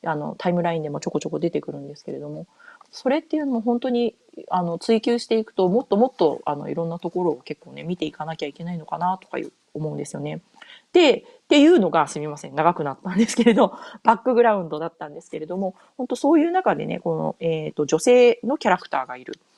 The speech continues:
しかもまあ、ちゃんと、あの、ほぼ半分、ちゃんと、えー、え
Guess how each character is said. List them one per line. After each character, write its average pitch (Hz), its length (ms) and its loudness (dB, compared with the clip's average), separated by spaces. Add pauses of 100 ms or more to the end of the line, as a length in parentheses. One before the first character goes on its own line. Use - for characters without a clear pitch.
(160)
し - 100 -16
か - 100 0
も 180 140 0
ま 156 160 0
あ、 143 60 -6
ち - 80 -2
ゃ 180 60 2
ん 180 60 -2
と、 165 280 0 (220)
あ 156 120 -2
の、 151 160 -8
ほ 240 100 2
ぼ 175 140 2
半 170 240 2
分、 165 340 -2
ち - 80 -8
ゃ 165 60 -2
ん 160 40 -6
と、 151 200 2 (100)
え 151 60 -6 (760)
ー、 - 40 -16 (1300)
え 151 40 -10